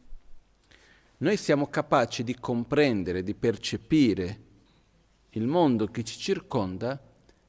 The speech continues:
tramite le esperienze già vissute. Quindi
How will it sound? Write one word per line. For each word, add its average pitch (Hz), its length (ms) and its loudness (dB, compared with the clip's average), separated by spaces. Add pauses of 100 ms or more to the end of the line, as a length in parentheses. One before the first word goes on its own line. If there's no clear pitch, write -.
(100)
tramite 208 960 0
le 151 100 2
esperienze 160 680 0
già 110 160 -2
vissute. 90 500 -8 (2500)
Quindi 131 340 4